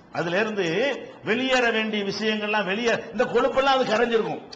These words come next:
ஆடு மாடுகள்லாம் என்ன செஞ்சிரும்னா, வியர்வையினால் உடம்பும் கூலா குளிர்ச்சி அடைவதோடு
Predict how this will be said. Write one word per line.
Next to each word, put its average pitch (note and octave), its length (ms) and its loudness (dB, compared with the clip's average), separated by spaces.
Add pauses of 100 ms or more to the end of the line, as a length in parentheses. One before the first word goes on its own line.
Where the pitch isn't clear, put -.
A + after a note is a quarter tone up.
(340)
ஆடு G#3 460 2
மாடுகள்லாம் G3+ 600 0
என்ன F#3+ 100 -4
செஞ்சிரும்னா, F#3 720 -2 (280)
வியர்வையினால் A3 640 4
உடம்பும் A3 680 2
கூலா G#3+ 400 2
குளிர்ச்சி G#3+ 340 -2
அடைவதோடு G3+ 720 2